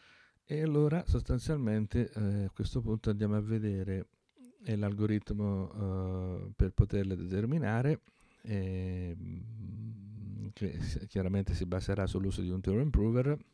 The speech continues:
Prima di andarla a vedere, eh, vediamo che se andiamo a trovare i conflict set per l'insieme del full adder che abbiamo visto in esempio,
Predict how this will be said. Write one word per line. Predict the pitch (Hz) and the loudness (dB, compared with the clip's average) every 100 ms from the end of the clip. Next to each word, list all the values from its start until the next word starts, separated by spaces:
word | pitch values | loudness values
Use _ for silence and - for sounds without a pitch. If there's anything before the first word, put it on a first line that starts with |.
| _ | _
Prima | - 95 | -4 -2
di | |
andarla | 95 104 104 | 0 0 2
a | 117 | 0
vedere, | 127 123 117 120 - - - - - - _ | 2 2 4 2 -2 -10 -20 -20 -20 -20 _
eh, | - 92 87 85 | -4 -2 -2 0
vediamo | 104 113 101 | 2 2 2
che | 92 | 0
se | 90 95 | 0 2
andiamo | 101 117 | 2 2
a | 117 | 2
trovare | - 117 107 95 | 2 2 2 0
i | 104 98 | -2 -4
conflict | - 123 113 107 | 0 -2 -2 -4
set | - 107 92 - - - _ | -2 -2 -2 -6 -14 -16 _
per | - 110 104 95 95 90 | 0 2 2 0 -2 -2
l'insieme | 98 95 107 | -2 0 0
del | 90 | 0
full | - 101 | 0 0
adder | 107 101 92 | 2 2 -2
che | 92 | -2
abbiamo | 90 92 | -2 0
visto | 98 98 87 | 0 0 -2
in | 90 | 0
esempio, | 113 101 92 - 139 | 0 0 -2 -2 -2